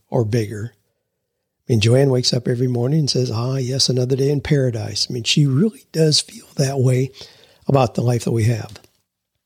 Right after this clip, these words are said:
Sometimes it's just better. I mean, this has been a wonderful year for me in so many ways. I so-, told someone just a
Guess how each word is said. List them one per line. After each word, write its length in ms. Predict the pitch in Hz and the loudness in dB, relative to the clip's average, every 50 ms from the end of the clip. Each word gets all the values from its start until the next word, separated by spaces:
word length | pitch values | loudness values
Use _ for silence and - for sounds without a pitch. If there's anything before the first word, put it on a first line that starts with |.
| _ _ _ _ _ _ _ _ _ _ _ _ - - _ _ - - - - | _ _ _ _ _ _ _ _ _ _ _ _ -20 -20 _ _ -20 -20 -14 -4
Sometimes 500 | - - 165 151 - 160 170 165 156 127 | 2 4 4 6 6 4 2 2 0 0
it's 140 | 139 143 - | -2 -4 -4
just 300 | - - 151 151 139 123 | -2 -2 0 0 0 0
better. 480 | 110 135 151 180 - - 87 - - _ _ _ _ _ _ _ _ _ _ _ - | -2 -2 -2 -2 -4 -8 -12 -14 -20 _ _ _ _ _ _ _ _ _ _ _ -2
I 40 | - | 2
mean, 160 | 127 117 110 | 2 4 4
this 220 | 120 139 139 - | 4 2 2 2
has 160 | - 123 113 110 | -2 -2 -4 -4
been 180 | 110 123 123 | -4 -4 -2
a 80 | 113 101 | -2 -4
wonderful 640 | 95 101 104 117 143 165 180 180 170 - - 123 120 | -6 -6 0 2 4 4 4 2 0 -2 -2 -2 -2
year 220 | 120 120 113 104 | -2 -2 -4 -6
for 140 | - - 113 | -6 -8 -8
me 420 | 104 104 104 101 101 104 _ _ _ _ | -6 -8 -10 -10 -14 -18 _ _ _ _
in 180 | - - 113 107 | 0 2 2 2
so 200 | - - - 151 | 2 2 2 2
many 180 | 151 185 165 139 | 2 4 2 2
ways. 300 | 120 107 107 123 127 - | 0 0 -2 -2 -2 -2
I 80 | 117 | -2
so-, 340 | 117 - - 127 123 127 - - | -4 -2 -2 -2 -2 -4 -6 -2
told 220 | - 147 139 135 - | 0 2 2 2 0
someone 300 | - - 131 139 131 117 | -2 -4 -4 -4 -4 -4
just 300 | 117 143 - - - | -4 -4 -4 -4 -6
a 40 | _ | _